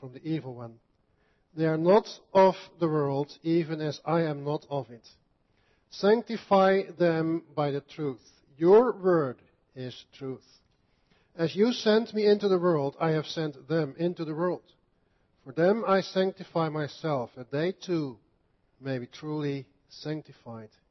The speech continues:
My prayer is not for them alone. I pray also for those who will believe in me through their message,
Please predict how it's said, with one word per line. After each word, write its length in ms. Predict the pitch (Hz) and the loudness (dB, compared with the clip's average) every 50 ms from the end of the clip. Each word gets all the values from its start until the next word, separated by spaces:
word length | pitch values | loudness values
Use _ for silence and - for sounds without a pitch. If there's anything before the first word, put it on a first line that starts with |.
| _ _ _ _ _ _ _ _ _ _ _ _ _ _ _ _ _ _ _ _ _ | _ _ _ _ _ _ _ _ _ _ _ _ _ _ _ _ _ _ _ _ _
My 220 | 135 147 151 151 | -2 0 0 0
prayer 460 | 151 - _ - 180 175 180 185 185 185 | 0 -2 _ -2 0 2 4 4 4 2
is 220 | 175 156 - - | 0 -2 -6 -8
not 300 | - 175 175 185 196 - - - - - | -4 0 2 2 2 2 -2 -20 -18 -10
for 160 | - 175 170 165 | -4 -2 -2 0
them 180 | 160 151 147 | 0 -2 -2
alone. 420 | 156 160 175 185 190 175 147 123 113 _ _ _ _ _ _ - | -2 0 0 0 0 -2 -2 -6 -12 _ _ _ _ _ _ -8
I 100 | 139 135 | -8 -8
pray 280 | - _ - 143 135 | -8 _ -8 -6 -6
also 420 | 135 - 151 160 165 175 175 - 180 | -6 -4 0 2 2 0 0 -4 -10
for 140 | - - 143 | -12 -12 -8
those 380 | 127 147 147 151 160 170 - | -4 -2 -2 -2 -2 -4 -6
who 100 | - 143 | -8 -6
will 140 | 143 147 139 | -4 -4 -4
believe 580 | - 135 127 127 143 151 156 165 175 156 - - - | -4 -6 -6 -6 -6 -4 -4 -4 -4 -4 -8 -10 -8
in 120 | 151 143 | -8 -8
me 120 | 143 147 143 | -8 -10 -12
through 240 | - - 143 131 | -14 -14 -16 -14
their 200 | - 135 131 135 | -10 -8 -8 -6
message, 540 | 135 156 170 165 - 135 117 _ - - - | -6 -8 -10 -10 -12 -18 -20 _ -20 -20 -20